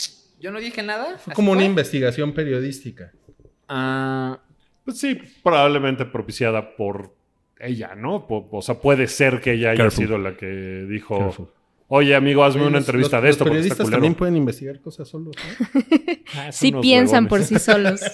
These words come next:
Speaker 2: <laughs> Pinches huevones.
Speaker 3: Ok, bueno, es, es uno de esos chismes que la gente, pues,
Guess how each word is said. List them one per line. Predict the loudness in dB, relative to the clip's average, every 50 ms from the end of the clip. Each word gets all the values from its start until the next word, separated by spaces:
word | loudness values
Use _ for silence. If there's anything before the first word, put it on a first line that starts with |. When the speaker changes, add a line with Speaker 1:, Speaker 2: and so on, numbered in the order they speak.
| -10 -18 -20
Speaker 2:
<laughs> | -20 -20 -20 _ _
Pinches | -8 -6 -4 -2 -2 -2
huevones. | 0 0 2 2 2 2 2 0 0 -2 -4 -6 -10 -14 _ _ _ _ -20 -20 _ _ _ -20 -20 -20 -20 -20 -20 _ _ _ _ _
Speaker 3:
Ok, | _ -4 0 0 2
bueno, | 2 4 2 2 0
es, | 2 0 0 0 2
es | 0 0 2 2
uno | 4 4 4
de | 4
esos | 4 0 -4
chismes | -4 -4 -4 -4 -4 -4
que | -2
la | -2 -2
gente, | -2 -2 -4 -4 -4
pues, | -8 -8 -14 -16 -16 -20